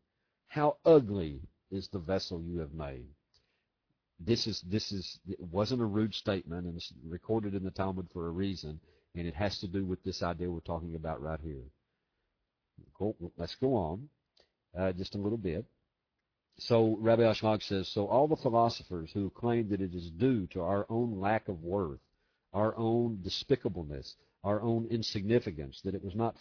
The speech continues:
fitting for God to watch over us, and so he just abandoned us and everything's just an accident now.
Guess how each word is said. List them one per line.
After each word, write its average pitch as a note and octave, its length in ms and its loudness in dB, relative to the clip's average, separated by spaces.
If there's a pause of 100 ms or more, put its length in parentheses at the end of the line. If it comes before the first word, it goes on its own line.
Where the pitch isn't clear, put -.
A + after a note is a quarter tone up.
fitting A2+ 260 2
for F#2 120 -10
God G2+ 280 0
to G2+ 60 -2
watch F2+ 280 0
over A2 320 2
us, C#2+ 200 -8 (340)
and A#2 100 -2
so D#3+ 140 8
he F3 80 10
just E3 240 4
abandoned C#3 440 6
us G#2 180 2
and G#2+ 100 -2
everything's A#2 380 0
just A2 160 -6
an G#2 100 -2
accident G2 520 -4
now. C#2+ 300 -6